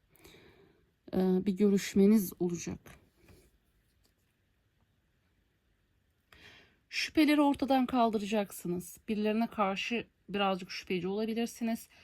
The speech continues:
Şüpheleri ortadan kaldıracaksınız. Size karşı kırıcı davranışlar içerisinde bulunan, e, üç gün içerisinde ya da üç hafta içerisinde birisi olabilir. Buna karşı da, e, sonuç belli olmadan, işte bilemiyorum,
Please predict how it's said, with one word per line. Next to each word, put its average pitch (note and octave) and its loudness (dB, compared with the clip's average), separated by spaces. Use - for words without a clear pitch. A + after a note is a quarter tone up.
Şüpheleri G3 0
ortadan F3+ 0
kaldıracaksınız. F3+ 0
Size A#3+ 2
karşı G#3+ 4
kırıcı G#3 2
davranışlar F#3+ 4
içerisinde F#3 2
bulunan, F3 6
e, - -6
üç - -6
gün F#3+ 4
içerisinde F3 0
ya F3 4
da F3+ 6
üç F#3+ 2
hafta F3+ 0
içerisinde E3+ 0
birisi F3 0
olabilir. F#3 2
Buna B3 6
karşı E3+ 0
da, A#3 4
e, - -4
sonuç - 2
belli G3 4
olmadan, F#3+ 4
işte - -4
bilemiyorum, F#3+ 2